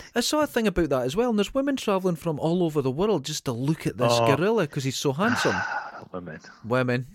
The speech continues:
Speaker 1: <laughs>
Speaker 2: Women.
Speaker 1: They also
Speaker 2: Yeah,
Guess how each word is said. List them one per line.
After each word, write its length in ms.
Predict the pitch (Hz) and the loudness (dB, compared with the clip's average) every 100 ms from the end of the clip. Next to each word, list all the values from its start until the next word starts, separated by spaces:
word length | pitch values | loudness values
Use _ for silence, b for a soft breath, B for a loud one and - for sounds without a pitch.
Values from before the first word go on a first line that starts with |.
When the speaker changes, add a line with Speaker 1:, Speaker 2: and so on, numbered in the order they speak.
| - | -18
Speaker 1:
<laughs> 200 | - 175 | -8 -2
Speaker 2:
Women. 840 | 127 147 156 156 156 156 151 143 - _ _ - - - B B B - b b b b _ | 2 4 4 4 4 4 2 -6 -14 _ _ -16 -10 -4 B B B -16 b b b b _
Speaker 1:
They 120 | 147 | -4
also 220 | 165 196 | 0 2
Speaker 2:
Yeah, 60 | 208 | 4